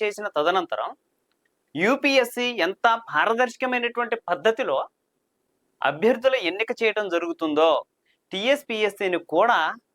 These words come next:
అలాగే పారదర్శకతతో మేము చెయ్యాలి అనేటువంటి ఉద్దేశాన్ని కలిగి ఉన్నాము. అందుకోసమనే యూపీఎస్సీ తరహాలో టీఎస్పీఎస్సీ ప్రక్షాళన చేస్తున్నాం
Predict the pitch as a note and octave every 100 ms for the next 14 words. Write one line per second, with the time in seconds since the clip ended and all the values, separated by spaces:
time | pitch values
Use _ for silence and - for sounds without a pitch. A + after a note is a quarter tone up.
0 | - C3+ E3 A3+ A3 F3+ D#3 A3 _ _
1 | _ - D3 G3 B3 A#3 - - G3 F#3
2 | G3 G3 D#3 G3+ _ _ _ _ - F3
3 | F#3 F3+ F3+ G3 A3 G#3+ G3 F#3 F3+ F3+
4 | E3 C#3 D#3+ F3+ F3+ D#3+ C#3 C#3 D#3 D#3
5 | D3 C#3+ C#4+ E4+ _ _ - E3 A3+ C4+
6 | A#3 E3 B2+ D#3 E4 _ _ _ _ D#3+
7 | B3+ D4 C4+ B3+ A#3+ A3 F3+ F3+ E3 G3
8 | - F#3 A#3+ C4 - F#3+ F#3 A3+ A#3 C3+
9 | - G#3 G3 G3 F3 E3 E3+ D#3 E3+ C#3+